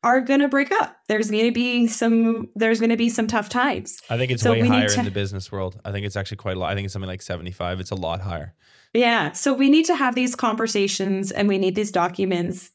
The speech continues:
Speaker 1: ahead of time, um, just to make sure that everybody's, everybody's looked after.
Speaker 2: Uh, this is something that, that a good, a good lawyer, like a-, any good lawyer, legal team would be able to draft up for you, correct?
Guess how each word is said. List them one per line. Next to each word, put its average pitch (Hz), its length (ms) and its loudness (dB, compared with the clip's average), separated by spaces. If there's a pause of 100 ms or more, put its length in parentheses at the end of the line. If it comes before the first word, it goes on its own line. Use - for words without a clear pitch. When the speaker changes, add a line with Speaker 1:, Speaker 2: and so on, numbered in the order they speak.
Speaker 1:
ahead 185 360 0
of 196 120 -2
time, 254 380 4 (600)
um, 185 580 2 (180)
just 208 300 0
to - 80 0
make 190 240 2
sure 185 300 2
that 180 160 -2
everybody's, 165 680 0 (220)
everybody's 175 480 0
looked - 180 -4
after. - 400 -8 (560)
Speaker 2:
Uh, 135 240 4
this 147 240 0
is 170 80 -2
something 165 320 -2
that, 127 300 -2
that 123 120 -2
a 117 60 -2
good, 113 500 0
a 113 80 -2
good 110 280 -2
lawyer, 101 520 -2
like 101 180 -4
a-, 117 280 -6
any 113 160 -2
good 107 160 -2
lawyer, 101 320 0
legal 98 320 -2
team 95 380 -4
would 92 180 -4
be 95 160 0
able 92 200 -2
to 92 360 -4
draft 90 420 -4
up 87 160 -6
for 92 220 -4
you, 85 260 -4 (120)
correct? - 460 -4